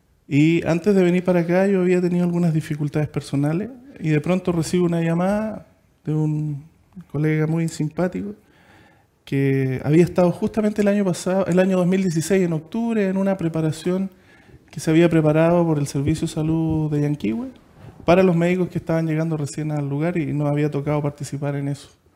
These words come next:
Y él, muy entusiasta, me invitó ahora y yo lo agradezco un montón. Eh, creo que este trabajo es necesario y ojalá extenderlo por todo el continente.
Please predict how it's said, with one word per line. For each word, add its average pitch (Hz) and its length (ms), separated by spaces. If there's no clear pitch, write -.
Y 151 160
él, 185 260
muy 175 240
entusiasta, 180 800
me 151 160
invitó 151 500
ahora 156 440
y 127 400
yo 139 140
lo 139 80
agradezco 131 400
un 135 80
montón. 131 320
Eh, 147 420
creo 170 260
que 160 200
este 151 200
trabajo 151 460
es 160 120
necesario 151 500
y - 40
ojalá 143 220
extenderlo 139 680
por 139 120
todo 147 140
el 143 60
continente. 139 560